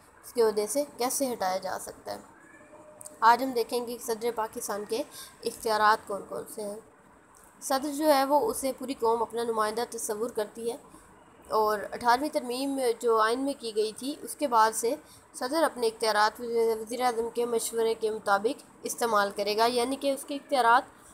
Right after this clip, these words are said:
काफ़ी हद तक कम हो गए थे। अब ये कहा जा सकता है कि सदर जो है वो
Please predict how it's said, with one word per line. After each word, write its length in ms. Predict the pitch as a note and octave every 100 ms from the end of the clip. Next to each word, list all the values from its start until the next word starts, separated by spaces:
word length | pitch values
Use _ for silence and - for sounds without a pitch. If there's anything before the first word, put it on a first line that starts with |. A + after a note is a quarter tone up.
| - _ -
काफ़ी 320 | C4+ C4+ D4+
हद 60 | C4
तक 120 | -
कम 180 | - G#3+
हो 160 | A#3 A3
गए 180 | A#3+ A#3+
थे। 100 | D4 - - - - - -
अब 100 | A3+
ये 120 | C4+
कहा 180 | D4+ D4
जा 180 | A#3 A3+
सकता 260 | A3+ -
है 60 | B3+
कि 120 | B3+
सदर 320 | B3+ B3 D4
जो 120 | B3 C4
है 120 | G#3
वो 200 | A3